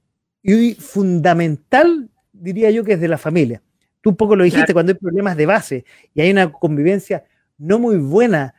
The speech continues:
Speaker 1: en el hogar, eh, difícilmente vamos a poder arreglar este árbol medio torcido que este, este alumno que va creciendo.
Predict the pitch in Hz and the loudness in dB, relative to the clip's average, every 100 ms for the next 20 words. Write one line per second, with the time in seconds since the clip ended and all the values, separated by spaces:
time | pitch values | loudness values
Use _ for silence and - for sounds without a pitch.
0 | _ _ _ 156 160 147 147 190 170 220 | _ _ _ -2 0 2 2 2 2 0
1 | - _ _ _ _ _ _ _ _ _ | -6 _ _ _ _ _ _ _ _ _
2 | 156 147 135 120 113 104 98 95 _ _ | 0 2 2 2 -2 -6 -8 -12 _ _
3 | _ 143 143 - 226 208 233 196 214 254 | _ -14 -14 -8 -8 -6 -6 -2 0 -2
4 | - 277 269 254 _ _ - - 135 196 | -4 -10 -10 -12 _ _ -20 -14 -4 -2
5 | 208 185 190 160 190 214 185 175 160 180 | -2 -4 -2 2 2 2 2 2 2 2
6 | 214 214 _ - - - 185 214 185 202 | 0 -2 _ -12 -10 -2 2 4 4 2
7 | 196 165 202 202 175 151 - 220 240 247 | 0 2 2 2 0 -2 -2 0 2 2
8 | 220 _ _ _ - 196 202 - 196 175 | -2 _ _ _ 0 0 0 0 2 2
9 | 170 - 180 202 247 240 208 208 185 - | -2 -4 0 2 2 0 2 0 -2 0
10 | 311 180 131 101 | 2 2 -4 -10